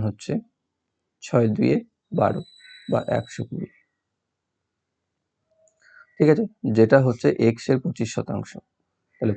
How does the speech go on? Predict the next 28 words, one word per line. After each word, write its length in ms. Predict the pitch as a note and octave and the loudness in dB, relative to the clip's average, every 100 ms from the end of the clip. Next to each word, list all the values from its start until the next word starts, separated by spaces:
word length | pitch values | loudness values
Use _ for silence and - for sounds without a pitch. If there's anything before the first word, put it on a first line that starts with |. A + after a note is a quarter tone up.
| - | -4
পঁচিশ 320 | F3+ - C#3+ - | -6 -4 -8 -4
শতাংশ 500 | B2+ C3+ C3 C3 - C#3 C3 A2+ A2+ | -2 0 0 -2 -2 0 2 2 0
যদি 220 | A2+ G#2 A2+ A2 | -2 0 0 0
একশো 240 | G#2+ - A#2+ | -2 -8 -8
কুড়ি 260 | - A2 A#2 A#2 | -4 -2 -2 -2
হয়, 260 | A#2 G#2 A#2 _ - - - | -4 -2 -4 _ -20 -20 -20
তাহলে 200 | - B2+ A2+ G#2+ | -8 -2 -2 -2
একশো 220 | - - C3 | -6 -10 -6
শতাংশ 340 | A#2+ B2 A#2+ B2 B2+ | -4 -4 -4 -6 -6
কত 120 | - A#2+ | -4 -4
হবে? 200 | A#2+ C#3 E3+ _ _ _ _ _ | -4 -6 -10 _ _ _ _ _
চার 160 | B2 A2 A2 | 0 2 2
দিয়ে 140 | A#2+ | 0
গুণ 120 | A#2 A#2+ | 2 -2
হবে, 140 | B2 C#3+ - | -2 -4 -2
চার 140 | A2 A2 | -2 0
বারো 140 | A2+ C3 | 0 0
আটচল্লিশ, 540 | G#2+ _ - G#2 G#2+ - - _ _ - | -4 _ -8 -6 -6 -10 -20 _ _ -4
চারশো 400 | A2 G#2 - - - _ _ _ - A#2+ | -4 -4 -8 -14 -14 _ _ _ -8 -8
আশি। 240 | - - - _ - - | -10 -18 -20 _ -20 -8
তাহলে 180 | B2+ G#2+ | 0 2
এক্স 140 | G#2+ - | 0 0
এর 60 | A#2+ | 0
ভ্যালু 160 | A2+ A2+ | 0 0
হচ্ছে 240 | A2 - F3 G3+ _ _ _ - | -2 -4 -8 -8 _ _ _ -4
চারশো 320 | A2+ - A#2+ G#2+ | -2 -2 -4 -4
আশি, 240 | G2+ - F#2+ - _ - A#2 | -4 -4 -6 -6 _ 0 0
অপশন 260 | - A2 | 2 -4